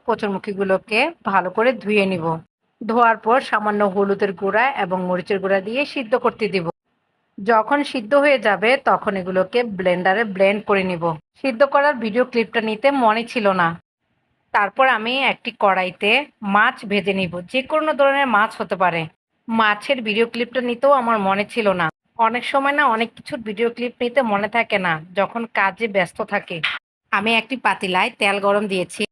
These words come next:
এর ভিতর পেঁয়াজটা ভেজে নিয়েছি। ভাজার পর পেঁয়াজের ভিতর সামান্য পরিমাণ পানি দিয়েছি। এর ভিতর হলুদের গুঁড়া, মরিচের গুঁড়া দিয়ে ভালো করে নেড়ে নিচ্ছি। যখন মশলার গন্ধটা চলে যাবে, তখন এর ভিতর ব্লেন্ড করা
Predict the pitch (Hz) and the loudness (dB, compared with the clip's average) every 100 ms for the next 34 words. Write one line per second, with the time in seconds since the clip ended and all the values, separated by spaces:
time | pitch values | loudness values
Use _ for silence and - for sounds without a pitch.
0 | _ _ _ _ - 208 202 208 202 220 | _ _ _ _ -2 -2 0 0 0 0
1 | 240 226 208 - 240 240 226 196 185 180 | 0 0 -2 0 -2 0 0 0 -2 -4
2 | 175 - 156 147 _ _ _ _ 202 190 | -6 -8 -10 -12 _ _ _ _ -8 -4
3 | 202 208 202 202 196 240 - 202 185 208 | -2 0 -2 0 0 0 0 -2 -2 -4
4 | 190 180 220 254 - 190 185 190 196 185 | -6 -6 -4 -4 -4 -4 -4 -6 -6 -4
5 | 220 262 233 196 196 180 175 - 165 143 | -2 -2 0 0 -2 -4 -6 -6 -12 -12
6 | _ _ - 226 233 254 277 277 247 214 | _ _ -2 0 2 0 0 2 2 0
7 | 208 185 202 233 240 196 190 196 185 190 | -2 -4 0 0 0 -2 -4 -6 -4 -4
8 | 175 180 196 226 196 175 180 202 233 214 | -4 -6 -6 -6 -4 -4 -2 -4 -2 -2
9 | 190 185 170 - 170 156 208 208 208 - | -2 -6 -8 -12 -12 -12 -6 0 0 0
10 | 269 247 214 - 247 254 214 190 196 214 | 0 0 0 0 0 0 0 -2 -2 -2
11 | 214 220 190 180 175 180 247 226 180 220 | -2 -2 -4 0 0 0 -2 -2 -6 -6
12 | 190 180 170 175 170 190 269 - _ _ | -8 -6 -6 -8 -2 -2 -2 -4 _ _
13 | _ _ - 208 233 226 220 220 | _ _ -10 0 2 2 0 0